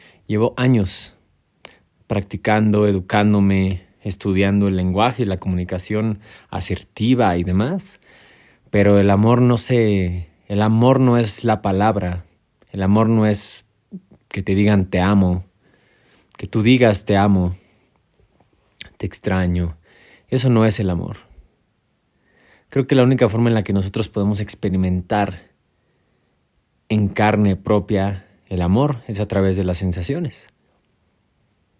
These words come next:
Porque la palabra amor es simplemente una señalización, una etiqueta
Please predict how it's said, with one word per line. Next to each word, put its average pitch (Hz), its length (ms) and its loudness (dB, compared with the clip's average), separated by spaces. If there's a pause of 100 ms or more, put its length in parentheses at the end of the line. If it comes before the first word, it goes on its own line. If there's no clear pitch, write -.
Porque 98 1160 2 (300)
la 101 180 0
palabra 113 440 2
amor 110 540 2 (600)
es 127 120 -4
simplemente 123 560 2
una 123 180 0
señalización, 98 800 0 (480)
una 104 180 0
etiqueta 101 560 -2